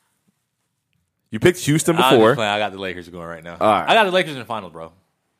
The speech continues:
Speaker 2: The way they're playing right now, if they continue to play at the same level that they're playing, I have the Lakers in the finals. Because it's like, bro, at the end of the day,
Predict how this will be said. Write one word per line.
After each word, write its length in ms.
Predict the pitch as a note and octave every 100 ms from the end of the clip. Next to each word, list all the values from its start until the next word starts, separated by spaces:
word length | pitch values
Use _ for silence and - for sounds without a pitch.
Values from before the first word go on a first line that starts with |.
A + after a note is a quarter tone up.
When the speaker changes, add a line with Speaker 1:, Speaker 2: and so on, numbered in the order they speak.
| _ _ -
Speaker 2:
The 80 | B2
way 100 | A3
they're 100 | A3
playing 240 | F#3 G#3+
right 160 | G#3+ G3+
now, 160 | G3
if 80 | F#3
they 100 | F3
continue 280 | F3 D3+ F#3
to 60 | E3
play 200 | E3 E3
at 60 |
the 80 | C#3+
same 220 | C#3+ D3
level 200 | D3+ D3
that 80 | C#3
they're 80 | C#3
playing, 280 | C#3 D3 -
I 80 |
have 140 | A#2+ A2+
the 60 |
Lakers 200 | G#2+ F#2+ F2
in 40 |
the 60 | E2
finals. 340 | B1+ - _ _ _ _ _ _ _ _ _ _
Because 340 | A2+ B2 C3+ C3
it's 100 | C3+
like, 320 | B2+ A2 - _ _ _ -
bro, 580 | G#2+ G#2+ G#2+ G#2 F#2+ - -
at 160 | G2+
the 60 | G2+
end 160 | G#2+ B2+
of 80 | A#2+
the 60 |
day, 400 | G#2 G2 F#2+ F#2